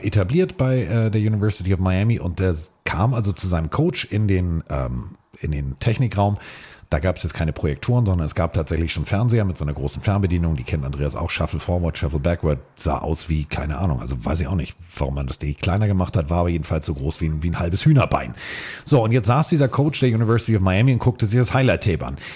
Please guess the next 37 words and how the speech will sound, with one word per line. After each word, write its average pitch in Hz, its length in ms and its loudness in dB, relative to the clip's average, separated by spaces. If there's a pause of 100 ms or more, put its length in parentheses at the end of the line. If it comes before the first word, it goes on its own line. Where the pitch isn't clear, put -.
(140)
Clinton 185 280 4
Portis 151 300 4
dachte 135 240 0
sich, 135 120 2
„Hm, 151 220 4
scheiße, 104 460 0
das 98 240 0
war 113 100 4
mein 104 200 4
Job.“ 80 280 2 (380)
Und 123 120 2
sagte, 131 320 2
„Äh, 95 480 0
ist - 140 -6
der 107 100 4
neu, 123 280 4
kommt 139 280 2
der, 147 220 4
wird 123 100 2
der 107 120 4
Running 117 260 4
Back?“ 131 240 2
„Ja, 123 300 4
aber 135 180 4
der 117 240 2
will 131 120 4
nicht 147 200 2
Running 143 240 4
Back 131 180 0
spielen, 131 260 2
der 117 120 4
will 110 120 4
Safety 117 400 0
spielen, 110 300 2
weil 98 120 4
der 92 180 2
will 95 220 4